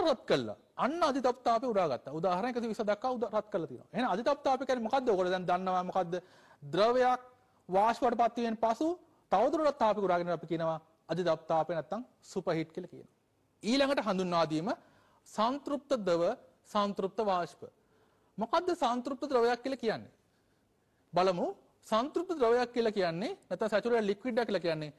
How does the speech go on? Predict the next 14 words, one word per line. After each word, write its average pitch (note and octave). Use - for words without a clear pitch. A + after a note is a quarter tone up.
තාපාංක B3+
උෂ්ණත්වයේ A#3+
පවතින A3
ද්‍රවයකට A3+
අපි G3
කියනවා D#3
සන්තෘප්ත F#3+
ද්‍රවයක් F3
කියලා. -
ඒ A3
වගේමයි F3+
තාපාංක C4
උෂ්ණත්වයේ C4
පවතින B3+